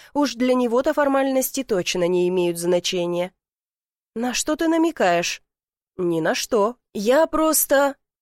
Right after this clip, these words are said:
Хочу сказать, что люблю, но не говорю.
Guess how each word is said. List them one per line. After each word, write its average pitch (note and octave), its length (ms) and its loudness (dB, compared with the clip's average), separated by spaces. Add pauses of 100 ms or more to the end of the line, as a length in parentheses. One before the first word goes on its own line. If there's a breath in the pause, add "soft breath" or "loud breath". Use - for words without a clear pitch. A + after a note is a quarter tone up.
(260)
Хочу A3 240 -8
сказать, A#3 420 -2
что - 220 0
люблю, B3+ 380 -2
но D#4 100 2
не C#4+ 180 0
говорю. B3+ 560 -2